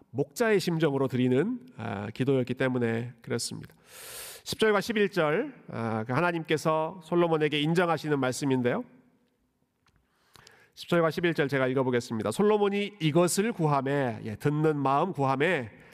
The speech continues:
"그 말씀이 주의 마음에 든지라. 이 하나님이 그에게 이르시되,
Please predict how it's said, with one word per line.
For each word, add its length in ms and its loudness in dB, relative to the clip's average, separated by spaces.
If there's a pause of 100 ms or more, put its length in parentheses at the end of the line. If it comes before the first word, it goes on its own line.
(120)
"그 100 0
말씀이 520 0
주의 280 0
마음에 380 2
든지라. 640 0
이 100 0
하나님이 360 0
그에게 320 2
이르시되, 540 0